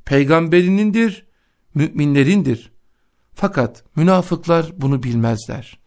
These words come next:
diyerek Cenab-ı Hak münafıkların yaptıkları halleri, bulundukları halleri, sarf ettikleri sözleri beyan etmiş oluyor. Bunun üzerine güzel bir latife var.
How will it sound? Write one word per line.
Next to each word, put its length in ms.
diyerek 500
Cenab-ı 460
Hak 360
münafıkların 760
yaptıkları 840
halleri, 680
bulundukları 560
halleri, 520
sarf 320
ettikleri 500
sözleri 640
beyan 300
etmiş 340
oluyor. 400
Bunun 180
üzerine 420
güzel 380
bir 340
latife 380
var. 320